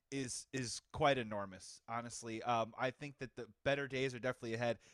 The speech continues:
Think about, you know, the first seasons when Giolito gets a full run and Cease gets a full run. These guys are having problems, and they're working through some of the same issues that Kopech has.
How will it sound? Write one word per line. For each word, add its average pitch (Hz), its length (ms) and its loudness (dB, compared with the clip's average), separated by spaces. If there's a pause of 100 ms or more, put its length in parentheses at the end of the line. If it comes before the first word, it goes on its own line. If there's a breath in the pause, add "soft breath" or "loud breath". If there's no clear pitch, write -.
(160 soft breath)
Think 160 140 4
about, 147 280 12
you 139 80 2
know, 139 80 2
the 127 80 0
first 147 340 0
seasons 139 380 -4
when 123 140 -6
Giolito 131 500 6
gets 117 180 0
a 120 60 -8
full 117 280 -4
run 110 240 -2
and 107 100 -8
Cease - 300 -2
gets - 180 -4
a 113 60 -10
full 110 260 -8
run. 107 220 -4 (340 soft breath)
These 120 140 -8
guys 139 260 6
are 127 60 -2
having 131 260 4
problems, 131 480 4
and 117 80 -10
they're 127 100 -4
working 131 300 -2
through 123 140 -8
some 131 200 -6
of 120 60 -8
the 113 80 -4
same 123 260 -2
issues 117 280 -6
that 104 100 -10
Kopech 147 480 0
has. 107 300 0